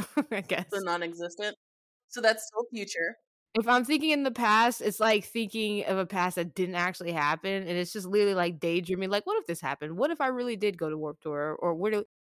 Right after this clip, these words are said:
Speaker 1: what if I really had, um, taken that trip? Or what if I really had said this to her face instead of, like, saying it to my pillow when I was mad late at night?" You know, things like that. Or if I think of the future,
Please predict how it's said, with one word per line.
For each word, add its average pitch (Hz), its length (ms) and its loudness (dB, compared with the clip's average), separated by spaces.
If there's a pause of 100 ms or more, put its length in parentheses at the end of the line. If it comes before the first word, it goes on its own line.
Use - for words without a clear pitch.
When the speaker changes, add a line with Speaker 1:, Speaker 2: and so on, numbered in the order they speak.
(100)
Speaker 1:
what 427 120 0
if - 100 -2
I 311 60 4
really 262 320 2
had, 220 420 0 (380)
um, 156 460 2
taken 185 300 -2
that 160 180 0
trip? 156 400 0
Or 147 360 -2
what 247 200 -4
if 277 80 -4
I 254 80 2
really 220 480 -2
had 185 200 -6
said 202 240 -2
this 254 180 -2
to 175 120 -4
her 160 160 -6 (140)
face - 240 -4
instead 175 280 -4
of, 165 120 -6
like, - 160 -4
saying 170 240 -2
it - 140 -10
to 175 100 -12
my 160 100 -4
pillow 147 440 -4
when 147 200 -8
I 143 100 -6
was 151 140 -10
mad 139 320 -8 (160)
late 160 140 -2
at 139 80 -8
night?" 151 160 -4
You 196 120 -2
know, 240 200 0 (320)
things 214 180 -2
like 170 160 0
that. 156 220 2
Or 220 100 6
if 220 80 0
I 226 80 4
think 233 160 0
of 220 60 2
the 208 60 2
future, 185 580 0